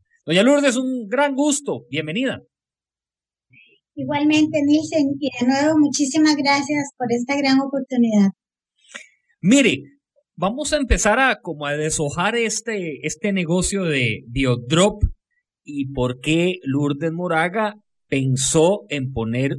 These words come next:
Speaker 1: un negocio. ¿En qué momento de la vida usted dijo, "Tengo que tomar una decisión y es emprender"?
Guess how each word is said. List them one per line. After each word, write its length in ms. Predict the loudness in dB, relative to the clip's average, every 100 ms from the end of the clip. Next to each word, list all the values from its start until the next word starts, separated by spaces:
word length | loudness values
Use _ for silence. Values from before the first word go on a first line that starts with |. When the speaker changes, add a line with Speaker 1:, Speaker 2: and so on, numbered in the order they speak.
| -6
Speaker 1:
un 200 | -6 -4
negocio. 460 | -2 -2 -2 -6 -2
¿En 240 | 0 0
qué 160 | 0 2
momento 680 | 2 0 -2 -2 -2 -2
de 120 | 0 0
la 160 | 0
vida 460 | 0 2 4 4 0 _ _ _
usted 400 | -8 -6 0 2
dijo, 440 | 2 2 0 -2 -16 _ _
"Tengo 280 | -4 -2 -2
que 120 | -4
tomar 320 | -2 0 0
una 220 | 2 2
decisión 680 | 0 0 -2 0 0 0 -6 -10 _ _ _
y 180 | -4 0
es 140 | 2 2
emprender"? 720 | 0 2 2 2 2 2